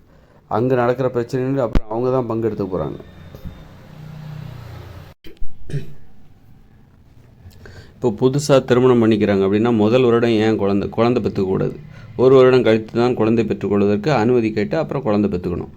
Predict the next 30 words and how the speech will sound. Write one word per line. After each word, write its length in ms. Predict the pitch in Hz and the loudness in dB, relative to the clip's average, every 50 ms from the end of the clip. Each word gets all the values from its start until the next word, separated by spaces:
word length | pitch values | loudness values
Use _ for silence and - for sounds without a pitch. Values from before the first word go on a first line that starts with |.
| - - - - - | -20 -20 -20 -16 -8
இந்த 140 | - 117 131 123 | -2 2 4 4
ஒரு 200 | 120 123 143 156 | 6 6 6 6
வருஷத்துல 440 | 165 156 147 151 165 151 139 117 104 104 113 139 156 151 - - - - - | 4 4 2 0 -4 -4 -2 0 2 2 2 0 -2 -6 -12 -20 -20 -8 -2
அவங்க 280 | - - 135 147 147 139 | 2 2 4 4 4 4
வந்து 200 | 139 147 160 165 151 139 127 120 107 107 | 4 4 2 2 4 4 2 2 2 0
கருத்தடை 480 | 117 120 135 151 147 165 170 156 160 147 | 0 0 0 0 0 0 2 2 2 2
முறைகளை 340 | 135 127 123 123 123 127 123 | 2 2 2 2 2 0 -2
தெரிஞ்சுக்கணும். 540 | 127 113 107 107 107 101 95 87 80 80 - - - _ | -2 -4 -4 -2 -2 -4 -4 -6 -8 -8 -12 -16 -20 _
குழந்தை 340 | - - 123 135 151 151 147 | -4 -2 0 2 2 2 2
பெறாமல் 360 | 127 127 123 127 131 131 127 | 2 2 0 0 0 0 0
இருப்பதற்கு, 520 | 123 117 104 110 117 113 113 110 - 143 165 202 - - - - - - - - - | 0 -2 -2 -2 -2 -2 -4 -4 -6 -8 -8 -8 -10 -14 -20 -20 -20 -20 -18 -8 -4
அஹ், 320 | - 117 113 107 104 104 101 | -2 0 2 2 4 4 4
என்னென்ன 340 | 107 117 127 131 131 131 117 | 2 2 2 2 2 2 2
வழிமுறை, 420 | 107 107 110 113 110 104 104 104 104 | 2 2 2 0 0 0 0 2 2
இயற்கையான 460 | 95 101 113 113 113 - 117 117 117 110 | 2 2 0 0 0 -2 -2 0 0 0
வழிமுறை 380 | 101 98 101 98 98 90 92 90 | 0 0 0 0 0 -2 -2 -2
என்னெல்லாம் 340 | 92 95 98 90 95 95 | -2 -2 -4 -4 -4 -4
இருக்கு? 280 | 92 92 90 - - - - - - - | -4 -6 -8 -10 -12 -16 -16 -16 -16 -12
இப்போ 280 | - 113 110 117 120 117 | -10 -6 -2 0 0 2
இயற்கையோடு 480 | 120 127 139 143 131 139 143 135 135 123 | 4 2 2 2 0 0 0 2 2 2
இணைந்த 260 | 117 120 120 117 117 | 2 2 2 0 0
மனித 260 | 113 110 110 107 107 | 2 2 2 2 2
வாழ்க்கையில் 360 | 104 104 104 104 117 117 113 | 2 2 0 0 -2 -2 -2
அங்க 200 | 107 107 110 110 | 0 0 0 0
தான் 240 | 107 113 120 123 113 | 0 0 0 -2 -2
குடும்ப 280 | 110 127 123 127 135 131 | -2 -2 -2 0 2 2
கட்டுப்பாடு 440 | 117 110 107 104 104 104 101 104 | 2 2 2 2 2 2 2 2
எல்லாம் 260 | 104 98 104 107 107 104 | 2 2 0 -2 -2 -2
பண்ண 160 | 107 101 104 | 0 0 2
முடியாது. 380 | 104 101 95 98 82 80 - | 2 0 0 -2 -6 -8 -10